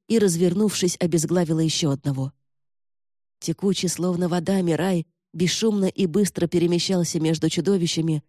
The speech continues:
после чего все вовлеченные в этот смертоносный танец демоны падали на землю и больше не поднимались. Ромейн никак не могла взять себя в руки.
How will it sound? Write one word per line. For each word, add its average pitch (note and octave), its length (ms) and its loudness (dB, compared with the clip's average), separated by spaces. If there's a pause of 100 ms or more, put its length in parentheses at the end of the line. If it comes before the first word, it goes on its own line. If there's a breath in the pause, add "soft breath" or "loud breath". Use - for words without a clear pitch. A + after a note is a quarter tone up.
после F#3 280 0
чего F3+ 380 0
все G3+ 300 -2
вовлеченные D3+ 720 0
в C#3+ 80 -2
этот D3+ 180 -2
смертоносный D#3 680 -2
танец D#3+ 380 -2
демоны D#3 500 0 (140)
падали F3 340 -2
на D#3+ 120 0
землю D3+ 460 -2 (260)
и G#3 80 -2
больше E3 380 0
не D3+ 100 -2
поднимались. C3+ 720 -4 (1040)
Ромейн F3+ 680 0
никак F3+ 500 -2
не F#3 120 -2
могла E3+ 420 0
взять D3+ 360 -4
себя C#3+ 260 -4
в C3+ 80 -4
руки. - 380 -8